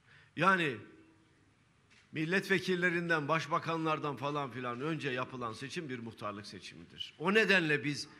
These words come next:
muhtarları demokrasinin temel taşı olarak tanımlıyoruz. Yani işin başlangıcında, demokrasi bu ülkeye gelirken işin başlangıcında bir muhtarlık seçimi vardı.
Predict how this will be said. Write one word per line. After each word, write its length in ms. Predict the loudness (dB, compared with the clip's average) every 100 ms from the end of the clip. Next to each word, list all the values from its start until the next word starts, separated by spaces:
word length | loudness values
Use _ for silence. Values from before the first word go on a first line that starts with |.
| -20 -20 -8
muhtarları 920 | -4 -4 0 2 2 0 2 2 2
demokrasinin 800 | 0 2 -2 -4 -8 -8 -6 -6
temel 360 | -6 -6 -4 -6
taşı 340 | -6 -8 -6
olarak 380 | -6 -6 -8 -8
tanımlıyoruz. 680 | -10 -8 -8 -8 -10 -12 -16 -20 -20 -2
Yani 400 | 4 4 4 -4 -8 -18 -4
işin 460 | 0 2 2 2
başlangıcında, 1120 | 0 0 -2 -2 -2 -2 -2 0 2 2 2 0
demokrasi 720 | 0 0 -2 -6 -6 -6 -2
bu 140 | -2
ülkeye 340 | -2 0 0
gelirken 680 | 0 2 2 4 4 4 2 -8 -8 2
işin 380 | 2 2 -2
başlangıcında 840 | 2 2 2 0 0 -6 -6 -4 -2
bir 100 | -2
muhtarlık 500 | -2 0 0 2 0
seçimi 440 | -6 -10 -12 -12
vardı. 320 | -12 -12 -14